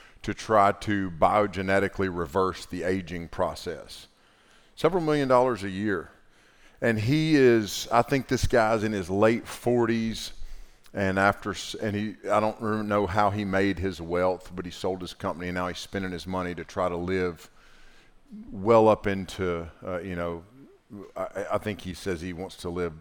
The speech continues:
to a hundred and fifty or something like that. And guy looks like a zombie. He looks terrible, uh, 'cause he's taking all this weird radiation stuff, and he's eating. Y'all, you got to eat meat. You got, you need to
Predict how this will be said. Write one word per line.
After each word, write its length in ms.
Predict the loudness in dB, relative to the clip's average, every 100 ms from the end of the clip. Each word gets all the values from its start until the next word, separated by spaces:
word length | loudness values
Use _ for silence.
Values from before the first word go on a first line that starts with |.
| -20 -20 _
to 120 | -8
a 40 | -8
hundred 240 | -8 -10
and 120 | -14
fifty 400 | -12 -14 -14 -20
or 60 | -18
something 320 | -18 -14 -16
like 160 | -16 -16
that. 280 | -16 -16 -20 -20 -20 -20 -20 -20 _ -20 -2
And 480 | 2 2 0 -6 -14 _ _ _ -20 -20 -20 -20 -2
guy 180 | 0 0
looks 280 | -2 -4
like 140 | -6 -8
a 80 | -12
zombie. 580 | -8 -2 -2 -2 -14 -10
He 100 | -8
looks 220 | -8 -12
terrible, 540 | -10 -8 -8 -10 -18 -20 -20 -20 -20 _ -6
uh, 100 | -6
'cause 220 | -4 -6
he's 160 | -6 -8
taking 300 | -4 -2 0
all 120 | 0
this 160 | -2 -6
weird 320 | -4 -4 -2
radiation 840 | -2 -2 -2 -2 -4 -6 -10 -10
stuff, 640 | -12 -12 -8 -6 -6 -8 -8
and 100 | -10
he's 160 | -10 -8
eating. 440 | -4 -4 -4 -10 -6
Y'all, 220 | 0 0
you 140 | 0 -2
got 260 | 0 0
to 160 | -2 -8
eat 220 | -10 -10
meat. 360 | -10 -10 -10 -12
You 140 | -12 -6
got, 340 | 0 -2 -2
you 80 | -6
need 380 | -4 -2 -4
to 120 | -4